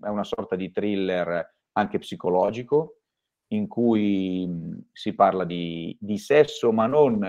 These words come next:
nel-, nella maniera, diciamo, che voi date per scontata, ma dei problemi legati al sesso più che altro, eh, del sesso come pornografia. La figlia di questo signore qua che vedete appunto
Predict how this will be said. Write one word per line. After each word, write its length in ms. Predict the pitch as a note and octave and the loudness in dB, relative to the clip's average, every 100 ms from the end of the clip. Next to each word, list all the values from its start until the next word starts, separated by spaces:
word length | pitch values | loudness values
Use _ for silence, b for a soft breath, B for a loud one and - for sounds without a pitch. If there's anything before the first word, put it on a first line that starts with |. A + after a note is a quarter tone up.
| F#2 _ | -6 _
nel-, 240 | - G2 G2 | -8 -6 -4
nella 260 | G2+ G#2 | -4 -2
maniera, 440 | G2+ G2+ G#2 A2 G2+ | -2 -2 -2 0 0
diciamo, 440 | F#2+ - G#2 G2 | -2 -2 -2 -2
che 260 | - F#2+ F#2+ | 0 0 0
voi 200 | G2+ G#2 | 0 0
date 260 | G2+ F#2 F#2 | 0 0 -2
per 140 | F#2 | -4
scontata, 720 | - F#2 E2+ F2 D#2+ D2+ E2+ - _ _ _ _ - | -4 -8 -4 -4 -4 -4 -6 -8 _ _ _ _ 2
ma 120 | - | 6
dei 160 | B2+ | 8
problemi 640 | A#2 A#2+ A#2 F#3 C#3+ F2+ D#2 | 8 4 6 8 8 6 -4
legati 400 | E2+ E2 D#2 D#2+ | -4 -2 -2 -4
al 80 | D2 | -6
sesso 500 | - D#2 D2 - D#2 | -4 -4 -4 -10 -14
più 160 | E2+ | -12
che 140 | - D2+ | -6 -4
altro, 540 | - - - D#2 - _ _ | -4 -6 -10 -14 -14 _ _
eh, 400 | - E2+ E2 E2 | -8 -6 -4 -2
del 180 | G#2 G2+ | 0 0
sesso 460 | - B2 A#2 A2+ | 4 4 4 -2
come 240 | G#2 G#2 F#2 | 0 0 0
pornografia. 1000 | G2 F#2 F#2 G2 - B2+ C#3 C#3+ C#3 - | -2 -2 -2 -2 -2 0 4 4 2 -4
La 160 | F2 F2 | -4 -4
figlia 640 | - A2 G2+ G2 F2+ E2 - _ _ _ _ _ | -4 -4 0 2 2 0 -4 _ _ _ _ _
di 140 | - | -12
questo 300 | - G#2+ - | 0 0 0
signore 420 | F#2+ G2+ G2+ G2 | -6 -4 -2 0
qua 300 | F2+ G#2+ F#2+ | 2 6 6
che 100 | - | 4
vedete 320 | E2+ F2 F#2+ F2 | -2 0 -2 -4
appunto 640 | - G2 F2 - E2 - | -8 -10 -8 -4 -4 -6